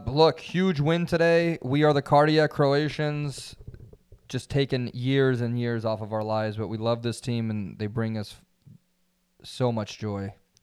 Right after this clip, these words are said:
They bring, just watching, uh, other grown men just kick the ball around just brings me so much joy, so.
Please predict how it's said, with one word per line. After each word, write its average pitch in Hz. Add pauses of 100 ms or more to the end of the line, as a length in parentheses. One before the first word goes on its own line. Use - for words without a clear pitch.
(100)
They 117
bring, 127 (240)
just 123
watching, 127
uh, 120
other 131
grown 123 (200)
men 113
just -
kick -
the 117
ball 107
around 101
just 98
brings 101
me 104
so 101
much 101
joy, 98
so. 95